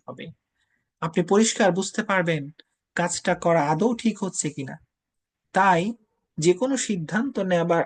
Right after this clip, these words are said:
আগে একবার হলেও পড়ে নিন সূরা আল ফাতিহা। দেখুন,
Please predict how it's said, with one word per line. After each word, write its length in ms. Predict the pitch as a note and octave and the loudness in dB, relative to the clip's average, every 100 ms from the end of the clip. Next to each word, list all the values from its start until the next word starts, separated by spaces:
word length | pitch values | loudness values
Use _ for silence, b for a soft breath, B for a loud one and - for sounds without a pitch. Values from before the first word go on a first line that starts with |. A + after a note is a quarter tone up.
| - | 0
আগে 380 | E3 D3+ C#3+ - | 0 0 -6 -4
একবার 320 | E3+ E3+ G#3+ | -4 -2 -4
হলেও 360 | - D#3+ D3+ C#3+ | -2 -2 0 0
পড়ে 260 | D3+ C#3+ | -2 -2
নিন 260 | C#3 C3 D3 _ _ _ | -4 -10 -12 _ _ _
সূরা 560 | - - D#3+ D3 C#3 - | -12 -2 -2 0 -4 -6
আল 240 | - B2+ C3 _ _ | -8 -10 -14 _ _
ফাতিহা। 500 | D3+ C3+ F3 - _ _ _ _ _ _ _ _ _ _ | -10 -10 -12 -20 _ _ _ _ _ _ _ _ _ _
দেখুন, 240 | D3+ - | -8 -6